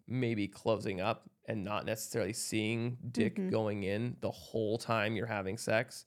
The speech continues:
Speaker 2: Yeah.
Speaker 1: Um, this company, Bellesa, the shirt that I'm wearing today, they, they do a great job of letting
Speaker 2: Mm-hmm.
Speaker 1: performers really just have genuine sex.
Speaker 2: Yeah.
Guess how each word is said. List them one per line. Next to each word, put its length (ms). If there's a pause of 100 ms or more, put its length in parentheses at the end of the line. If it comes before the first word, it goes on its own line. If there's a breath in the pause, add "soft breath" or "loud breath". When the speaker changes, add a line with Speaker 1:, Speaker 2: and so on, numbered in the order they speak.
Speaker 2:
Yeah. 220 (180)
Speaker 1:
Um, 460 (460 soft breath)
this 220
company, 440 (140)
Bellesa, 580
the 60
shirt 240
that 100
I'm 100
wearing 140
today, 240
they, 240
they 200
do 140
a 40
great 340
job 300
of 160
letting 360
Speaker 2:
Mm-hmm. 140
Speaker 1:
performers 440
really 480
just 260
have 520
genuine 520
sex. 500 (160 soft breath)
Speaker 2:
Yeah. 220